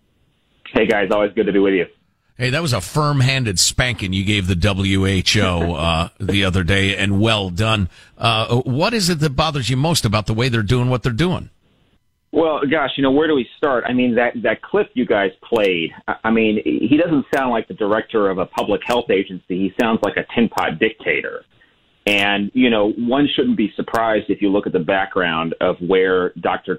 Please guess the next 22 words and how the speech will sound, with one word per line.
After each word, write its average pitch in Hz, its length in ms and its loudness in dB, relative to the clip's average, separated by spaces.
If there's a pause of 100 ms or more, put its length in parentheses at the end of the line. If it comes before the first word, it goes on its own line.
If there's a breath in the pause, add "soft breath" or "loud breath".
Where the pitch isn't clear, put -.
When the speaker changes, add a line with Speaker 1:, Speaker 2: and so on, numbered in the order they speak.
Speaker 1:
Tedros 90 360 0 (160)
came 95 260 0
from 80 380 -2 (400 loud breath)
and 90 160 4
why 98 220 2
it 98 120 2
is 95 220 2
that 98 140 -2
he 92 200 -6
seems 92 300 -2
so 92 180 2
interested 90 540 0
in, 80 260 -2
in, 87 280 0
in 82 120 2 (120)
placating 85 680 0
China's 90 440 0
view 92 260 2
on 71 160 -6
this. 71 200 -6 (680 loud breath)
Um, 123 200 2
I, 147 100 0